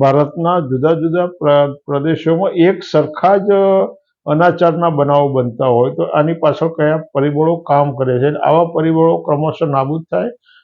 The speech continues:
અને ભારતમાં ભાઈચારો કેળવાય અને ભારત એક તંદુરસ્ત, સશક્ત ભારતનું નિર્માણ થાય, તો એવું ભારત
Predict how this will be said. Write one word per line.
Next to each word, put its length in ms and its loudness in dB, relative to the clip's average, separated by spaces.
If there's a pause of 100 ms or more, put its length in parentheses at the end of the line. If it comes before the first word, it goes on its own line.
(100)
અને 180 0
ભારતમાં 520 0
ભાઈચારો 580 2
કેળવાય 420 -2
અને 320 -2
ભારત 520 -2
એક 60 -4
તંદુરસ્ત, 880 -2
સશક્ત 540 -2
ભારતનું 500 0
નિર્માણ 380 0
થાય, 240 0 (400)
તો 120 0
એવું 340 4
ભારત 380 0